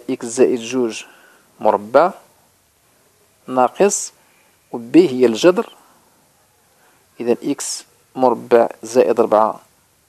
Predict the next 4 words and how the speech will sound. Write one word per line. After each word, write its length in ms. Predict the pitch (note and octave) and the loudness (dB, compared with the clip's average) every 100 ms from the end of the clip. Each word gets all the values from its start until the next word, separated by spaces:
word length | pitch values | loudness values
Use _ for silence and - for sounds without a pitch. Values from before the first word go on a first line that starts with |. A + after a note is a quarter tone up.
| _ _ _ - | _ _ _ -20
الكل 340 | B2 C3+ A2 - _ _ _ _ A2+ | -6 -2 -2 -4 _ _ _ _ -16
أس 200 | - A2+ | -14 -14
اثنان 460 | A#2+ C3 D#3 F#3+ - _ _ _ _ _ _ _ _ _ _ _ _ _ _ _ _ _ _ _ _ _ _ _ _ D3+ | -6 -2 -2 -2 -14 _ _ _ _ _ _ _ _ _ _ _ _ _ _ _ _ _ _ _ _ _ _ _ _ 0
على 420 | B2+ B2+ D3+ | 4 4 4